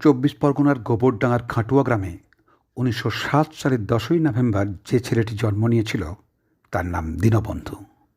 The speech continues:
বয়স যখন মোটে দুই, তার বাবা ভুবনমোহন চোখ বুঝলেন।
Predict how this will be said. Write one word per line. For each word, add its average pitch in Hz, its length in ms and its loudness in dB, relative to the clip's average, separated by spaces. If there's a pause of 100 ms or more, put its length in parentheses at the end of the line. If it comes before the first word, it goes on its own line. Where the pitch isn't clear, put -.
(800)
বয়স 190 340 4
যখন 214 240 -4
মোটে 175 220 -4
দুই, 131 520 -4 (800)
তার 113 120 -2
বাবা 117 360 4
ভুবনমোহন 127 760 -2 (120)
চোখ 101 260 -8
বুঝলেন। - 440 -14